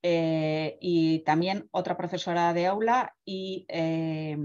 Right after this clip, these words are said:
que, que no he comentado, la verdad, en esto y se me ha quedado un poco en el tintero, que es orientadora también, que es Marianela Urbiztondo,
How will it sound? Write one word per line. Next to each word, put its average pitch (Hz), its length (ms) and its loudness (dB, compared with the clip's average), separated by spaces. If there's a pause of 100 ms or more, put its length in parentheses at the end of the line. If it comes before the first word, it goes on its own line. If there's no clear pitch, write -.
(540)
que, 170 240 0
que 170 120 2
no 165 80 4
he 170 60 0
comentado, 185 540 0
la 214 100 2
verdad, 160 340 0
en 156 360 -4
esto 160 240 -6
y 175 280 -4
se - 120 -10
me 147 140 -2
ha 147 60 -6
quedado 151 260 -4
un 151 100 -4
poco 151 160 -8
en 151 80 -2
el 147 100 -2
tintero, 170 440 -2
que 185 80 -4
es - 100 -8
orientadora 160 600 2
también, 170 400 -2
que 180 120 -4
es - 220 -4
Marianela 160 680 2
Urbiztondo, 180 760 -4